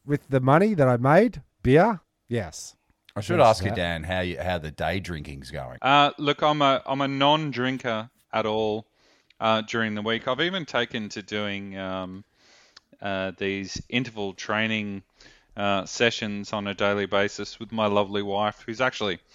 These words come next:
Speaker 3: way fitter than me 'cause she's become a bit of a gym Nazi.
Speaker 2: Mm,
Speaker 3: Uh,
Speaker 2: very good.
Speaker 3: uh, but, um, you know, I'm happy to participate,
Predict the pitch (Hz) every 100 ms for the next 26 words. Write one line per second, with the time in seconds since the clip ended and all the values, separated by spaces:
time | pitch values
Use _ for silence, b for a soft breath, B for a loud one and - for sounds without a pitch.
0 | b b b 104 107 110 113 98 95 98
1 | 95 104 104 98 110 - 113 98 _ -
2 | 101 110 107 98 98 95 90 95 - -
3 | 101 101 98 92 - 98 - _ - 95
4 | 87 110 107 104 101 101 98 82 76 b
5 | b b b b - 107 113 110 - 117
6 | 113 - - 113 110 107 107 113 - _
7 | _ - 127 113 110 - 127 131 135 -
8 | 165 147 127 131 - 113 104 117 - -
9 | 104 101